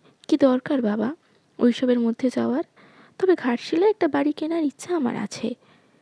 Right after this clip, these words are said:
আমি বরং তোমাদের কিছু টাকা দিচ্ছি, তোমরা তিনজনে দিন কত ঘাটশিলা থেকে ঘুরে এসো।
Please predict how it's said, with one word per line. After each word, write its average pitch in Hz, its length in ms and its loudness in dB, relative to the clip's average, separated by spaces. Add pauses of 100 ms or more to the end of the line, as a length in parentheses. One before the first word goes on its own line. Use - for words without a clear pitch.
(260)
আমি 240 240 0
বরং 262 320 0
তোমাদের 277 420 -2
কিছু 311 220 -8
টাকা - 260 -6
দিচ্ছি, - 440 -8 (460)
তোমরা 233 320 2
তিনজনে 226 560 0
দিন 220 240 0
কত - 260 -4
ঘাটশিলা - 440 -6
থেকে 302 220 -4
ঘুরে - 260 -4
এসো। - 280 -8